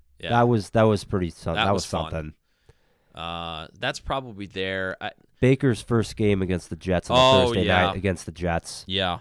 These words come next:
Speaker 2: I think that's a
Speaker 1: You
Speaker 2: contender.
Speaker 1: ha-, yeah, that's, that's a contender for the top spot for me.
Speaker 2: Yeah.
Speaker 1: I mean,
Speaker 2: That was, like, the re-,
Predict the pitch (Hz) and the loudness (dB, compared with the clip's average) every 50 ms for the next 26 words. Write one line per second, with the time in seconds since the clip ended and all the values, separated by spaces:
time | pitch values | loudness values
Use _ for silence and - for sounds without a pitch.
0 | _ - - 98 - - 110 101 87 - 98 95 90 90 - - - - - - | _ -4 -2 -2 0 2 0 0 0 0 0 2 2 2 0 -2 -10 -18 -16 -10
1 | - 101 - 107 92 82 98 95 90 85 85 87 107 101 101 98 95 90 85 - | -10 -8 -4 -4 -6 -4 -2 -2 -2 0 0 0 0 0 0 -2 -4 -4 -6 -8
2 | - - 87 95 113 123 120 - - - 131 147 - 175 151 - 143 123 127 123 | -14 -18 -8 -2 -2 -2 -2 -2 -4 -2 -2 -2 -2 -6 -8 -6 -8 -6 -6 -6
3 | 117 110 98 - - - - - - - 110 104 92 - - - - 101 95 90 | -6 -6 -8 -10 -10 -16 -16 -16 -16 -6 -6 -6 -6 -6 -8 -10 -6 -4 -4 -4
4 | - - - - 76 76 76 71 69 _ _ _ _ - 87 82 80 78 78 _ | -6 -8 -18 -20 -18 -18 -18 -20 -20 _ _ _ _ -18 -16 -14 -14 -14 -16 _
5 | _ _ _ - - - - - 101 101 95 95 92 - _ _ _ _ - 127 | _ _ _ -20 -20 -20 -12 -8 -6 -4 -4 -4 -6 -8 _ _ _ _ -2 0
6 | 135 165 185 175 135 139 143 131 127 - 131 120 104 101 110 123 123 123 123 123 | 2 2 2 2 0 0 -2 -2 0 -2 -4 -4 -4 -4 -4 -2 0 0 0 0
7 | 117 107 | -2 -4